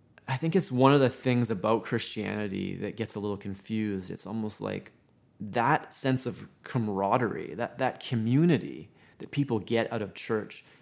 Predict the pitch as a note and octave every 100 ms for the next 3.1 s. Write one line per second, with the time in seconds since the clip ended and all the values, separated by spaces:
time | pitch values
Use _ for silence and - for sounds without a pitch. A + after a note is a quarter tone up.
0 | - D#3 D3 G2+ - - C#3+ D3+ - G#2+
1 | F#2+ - F#2+ - A#2 C#3 C3+ A#2+ G#2 G#2+
2 | G#2+ - G2+ G#2+ G2+ - A2 A2 A2+ G2
3 | -